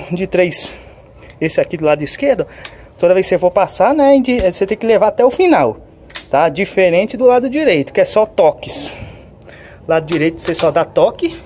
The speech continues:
e ele vai passando. Aqui também, ó, toque, tá? Se você quiser passar uma por uma, você vai dando toque. Se quiser passar duas ou três de uma vez, aí você leva até o final, ó. Ele passa vários, igual eu expliquei antes.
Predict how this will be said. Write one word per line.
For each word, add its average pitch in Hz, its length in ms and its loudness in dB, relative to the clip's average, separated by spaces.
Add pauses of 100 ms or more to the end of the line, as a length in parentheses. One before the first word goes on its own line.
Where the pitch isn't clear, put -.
(560)
e 160 60 -4
ele 147 120 -4
vai 147 120 -4
passando. 214 640 -4
Aqui 139 200 -8
também, 226 280 -4
ó, 120 40 -6 (220)
toque, - 420 -2 (640)
tá? 160 220 -4 (580)
Se 147 80 -12
você 156 100 -6
quiser 165 280 -2
passar 170 240 -4
uma 214 160 -2
por 285 200 -2
uma, 151 380 -4 (480)
você - 160 -10
vai 151 120 -2
dando 175 220 -4
toque. - 340 -4
Se - 60 -6
quiser 196 300 0
passar 185 320 0
duas 165 260 0
ou 160 100 0
três 170 200 0
de 165 80 -6
uma 240 180 2
vez, 196 220 0
aí 160 100 4
você 311 220 0
leva 285 180 0
até 269 140 0
o 269 60 2
final, 202 360 -2
ó. 104 340 -10
Ele 139 120 -6
passa 180 340 -2
vários, 190 260 0
igual 180 200 2
eu - 20 -2
expliquei 220 420 0
antes. - 380 -4